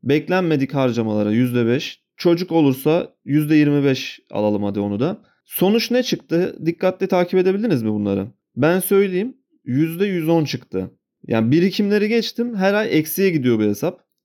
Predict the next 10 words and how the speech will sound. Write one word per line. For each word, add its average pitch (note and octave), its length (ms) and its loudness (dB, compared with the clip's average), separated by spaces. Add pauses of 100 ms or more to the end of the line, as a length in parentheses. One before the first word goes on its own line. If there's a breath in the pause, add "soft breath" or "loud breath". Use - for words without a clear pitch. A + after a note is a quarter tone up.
Yani E3+ 360 0
bu G#3+ 100 2
ne C4 120 0
demek? A3 400 -2 (120)
Bu E3+ 220 0
işi A3 180 -2
yapamayacağınızı F#3 840 0
göstermiyor D3 600 0
aslında G#2 360 -6
bu. F#3 240 -4